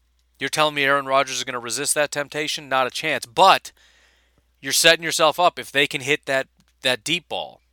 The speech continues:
If Rodgers can fit it in there and actually throw him a good ball and M V S can actually catch it, it's game over. Again, we just need that one other thing, 'cause now you gotta draw, not, now we called your bluff, it worked, now we gotta pull back, play cover two, whatever.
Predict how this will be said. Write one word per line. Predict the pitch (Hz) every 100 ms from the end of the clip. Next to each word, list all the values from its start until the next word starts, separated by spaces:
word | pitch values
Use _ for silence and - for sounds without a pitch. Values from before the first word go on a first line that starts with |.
| -
If | 107
Rodgers | 120 156 180 -
can | 185
fit | - 190
it | 175
in | 185
there | 151 113
and | 113
actually | 135 151
throw | - 160
him | 156
a |
good | 151 139
ball | 151 156
and | 117
M | 139
V | 151
S | 139
can | -
actually | 135 151 - 143
catch | - 208 -
it, | 107 - _ _ _
it's | 131
game | - 151 147
over. | 147 113
Again, | 107 147
we | 123
just | 143 170
need | 175 165
that | 147
one | 135 147 151
other | 139
thing, | 127 139 101 78 _ _
'cause | 117
now | 117 151 170
you | 170 143
gotta | 139 135 127
draw, | 117 127 120
not, | 131 143 147
now | 143 170 160 143 139 _ _ _
we | 135
called | 147 151 156
your | 175
bluff, | 143 131 131 - _ _
it | 156 143
worked, | 143 127 - - _ _ _ _ _ _ -
now | 135
we | 135
gotta | 131 123
pull | - 135
back, | 123 120 117
play | - 123
cover | - 127 117
two, | - 127 120 113
whatever. | 107 110 110 110 95 87